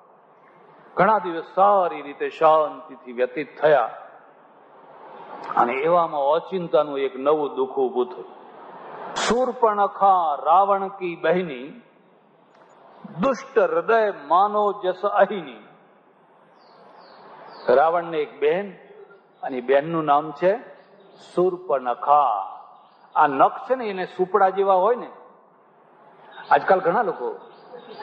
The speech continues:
ઘણી બેકો બહેનો છે ને, શૂર્પણખા હોય. આમ નખ જુઓ તો હું કહું, "ભાઈ, તમે કઈ, કઈ પરંપરામાં જન્મ્યા?" પટેલમાં? ના, ના, શૂર્પણખાનો પરંપરા કહેવાય. આટલા મોટા નખ કેમ વધાર્યા છે?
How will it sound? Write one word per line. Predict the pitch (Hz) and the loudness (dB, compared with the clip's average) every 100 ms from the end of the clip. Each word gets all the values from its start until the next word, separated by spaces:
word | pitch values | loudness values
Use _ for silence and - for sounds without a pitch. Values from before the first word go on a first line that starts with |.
| - | -6
ઘણી | - 151 196 | -2 -2 0
બેકો | 185 - 175 | -4 -2 -4
બહેનો | 151 151 143 | -2 -4 -4
છે | 190 | -6
ને, | 196 | -2
શૂર્પણખા | 180 190 175 147 - | -2 -2 -2 -2 0
હોય. | 110 101 101 - - - - - - - | 0 0 -6 -16 -20 -20 -20 -20 -18 -8
આમ | - 120 | -2 -2
નખ | 127 165 170 | 0 0 -2
જુઓ | 175 190 151 | -2 0 0
તો | 135 | -4
હું | 151 156 | -6 -2
કહું, | 196 165 | -4 -2
"ભાઈ, | 170 190 - - - - - - - - - - - - - - - | -4 -4 -8 -18 -20 -20 -20 -20 -20 -20 -20 -20 -18 -18 -16 -6 -2
તમે | 147 | -2
કઈ, | 147 170 180 | 0 -2 0
કઈ | 190 233 | -2 -4
પરંપરામાં | 196 151 151 151 143 143 | -2 -4 -2 2 2 0
જન્મ્યા?" | 135 127 135 123 117 113 - - - - - - - - - - - | -4 -6 -4 -2 -2 -6 -14 -20 -20 -20 -20 -20 -20 -20 -20 -20 0
પટેલમાં? | 131 202 226 196 135 120 | 2 2 0 -2 -4 -4
ના, | 117 123 175 | 0 0 0
ના, | 147 107 107 101 - | 0 -2 -2 -4 -6
શૂર્પણખાનો | 165 180 240 196 - 175 | -6 0 0 0 0 -2
પરંપરા | 156 165 147 143 139 127 | 0 0 0 0 0 0
કહેવાય. | 120 123 131 120 - - - - - - - - - - - | -2 -2 0 0 -2 -4 -12 -14 -14 -12 -12 -12 -10 -10 0
આટલા | 131 135 175 | 0 2 0
મોટા | 170 170 160 | 0 -4 -4
નખ | 147 170 - | -2 -2 -4
કેમ | - 196 190 | -4 -4 -2
વધાર્યા | 151 156 160 135 113 | 0 0 0 0 -4
છે? | - 110 | -6 -12